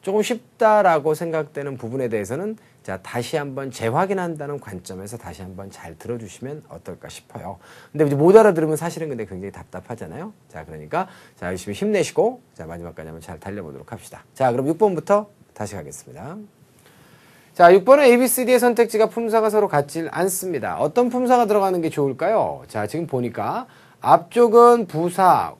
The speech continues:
구인지 절인지 모르겠어요. 주어 동사가 있으면 절이고 없으면 구입니다.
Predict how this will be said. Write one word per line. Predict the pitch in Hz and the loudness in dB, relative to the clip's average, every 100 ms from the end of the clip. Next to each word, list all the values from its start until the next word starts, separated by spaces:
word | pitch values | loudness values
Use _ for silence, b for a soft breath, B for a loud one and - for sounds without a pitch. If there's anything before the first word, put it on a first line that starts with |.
| _ | _
구인지 | - 175 196 175 214 | -6 -2 -2 -2 -4
절인지 | 120 127 139 135 185 | -2 0 0 -2 -6
모르겠어요. | 175 143 101 - 90 | -6 -6 -8 -10 -12
주어 | 92 180 202 | -4 0 2
동사가 | 196 190 185 | 2 0 0
있으면 | 180 - 202 202 | -2 -4 -6 -4
절이고 | 123 120 135 | -4 -2 -2
없으면 | 95 87 123 113 | -4 -8 -12 -12
구입니다. | - 147 123 67 73 175 233 | -10 -12 -12 -12 -12 -12 -12